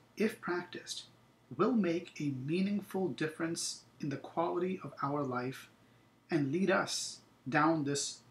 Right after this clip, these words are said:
road less traveled, the Nyara Panth, to which all the Bhagats have testified in Gur Ka Shabad, in what we call Gurbani. So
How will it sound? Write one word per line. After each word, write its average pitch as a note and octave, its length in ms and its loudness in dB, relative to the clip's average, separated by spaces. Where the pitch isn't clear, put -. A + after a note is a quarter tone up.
road C#3 460 0
less C3+ 320 -6
traveled, A#2 540 -4
the C#3 300 0
Nyara C#3+ 600 2
Panth, B2+ 280 0
to D3+ 100 0
which - 480 0
all F#3+ 380 2
the F#3 120 0
Bhagats B2+ 560 -2
have - 200 -6
testified B2+ 640 -4
in D3+ 340 4
Gur C#3+ 160 0
Ka A#2+ 140 -4
Shabad, - 420 -6
in C#3+ 140 -2
what - 160 -4
we C3 80 -4
call A#2 320 -8
Gurbani. - 460 -4
So D#3+ 400 2